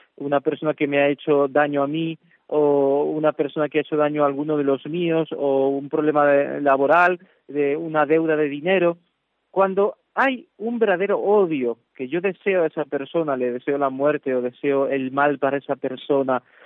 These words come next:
o, o la insulto, bueno, hay en mí ese desprecio, yo consiento ese sentimiento de odio, naturalmente es un pecado mortal, y con un pecado mortal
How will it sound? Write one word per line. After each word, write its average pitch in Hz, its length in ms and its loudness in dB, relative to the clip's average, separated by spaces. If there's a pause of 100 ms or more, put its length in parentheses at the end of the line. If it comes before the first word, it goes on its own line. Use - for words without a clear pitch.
(100)
o, 135 380 2
o 139 80 2
la 135 120 2
insulto, 135 1040 0
bueno, 139 280 2
hay 139 180 2
en 156 140 -4
mí 165 140 0
ese 151 180 -2
desprecio, 151 520 -2
yo 156 160 0
consiento 175 840 -2
ese 143 180 -8
sentimiento 170 600 -4
de 131 160 2
odio, 196 340 2 (340)
naturalmente 135 500 -2
es 220 100 -6
un 220 100 -6
pecado 147 360 0
mortal, 147 500 0
y 143 60 -4
con 151 140 -2
un 160 120 -8
pecado 208 340 0
mortal 208 420 0